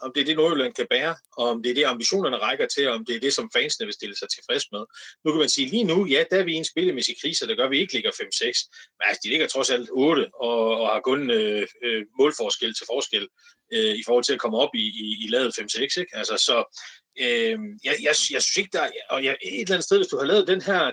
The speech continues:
liste for ti år siden, så, så havde den sgu ikke set ret meget anderledes ud. Altså, der har heller ikke været masser af spillere derpå, som var gå-, var hoppet direkte ud. Der havde også været en, to, tre spillere, som var taget ud og havde gjort det skide godt i udlandet. Øh, men lige så mange, der var kommet hjem med halen mellem benene, eller var endt i Villersvej,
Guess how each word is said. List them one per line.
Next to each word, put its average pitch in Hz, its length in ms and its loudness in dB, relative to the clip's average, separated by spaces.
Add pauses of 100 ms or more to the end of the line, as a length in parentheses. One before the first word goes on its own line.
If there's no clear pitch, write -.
(120)
liste 180 360 2
for 120 240 2 (100)
ti 208 100 0
år 160 140 6
siden, 160 340 0 (420)
så, - 240 0
så - 140 2
havde 190 180 0
den 131 100 -8
sgu - 140 -4
ikke 214 100 2
set 190 140 0
ret 170 180 0
meget 202 160 0
anderledes 190 340 4
ud. 240 200 2
Altså, 151 180 2
der 175 80 2
har 185 100 4
heller 240 200 4
ikke 196 120 2
været 151 140 4
masser 156 260 2
af 127 60 2
spillere 156 400 2
derpå, 151 380 4
som 123 240 0
var 117 120 0
gå-, 120 260 0 (200)
var 113 300 0 (340)
hoppet 123 240 2
direkte 139 360 2
ud. 165 120 2
Der 214 120 4
havde 226 200 6
også 233 200 4
været 202 180 4
en, 208 240 4
to, 196 220 4
tre 185 220 0
spillere, 180 380 2
som 131 400 -4
var 127 180 2
taget 131 140 4
ud 190 180 2 (360)
og 120 80 0
havde 123 100 2
gjort 175 220 2
det 143 80 2
skide 196 220 2
godt 180 180 6
i 156 40 4
udlandet. 143 400 4 (520)
Øh, 135 200 4
men 135 120 2
lige 185 120 2
så - 80 2
mange, 180 180 6
der 147 60 8
var 127 80 8
kommet 127 240 2
hjem 165 160 4
med 135 80 0
halen 165 200 2
mellem 160 180 -2
benene, 156 320 2
eller 120 140 2
var 123 80 4
endt 156 220 0
i - 20 0
Villersvej, 131 680 2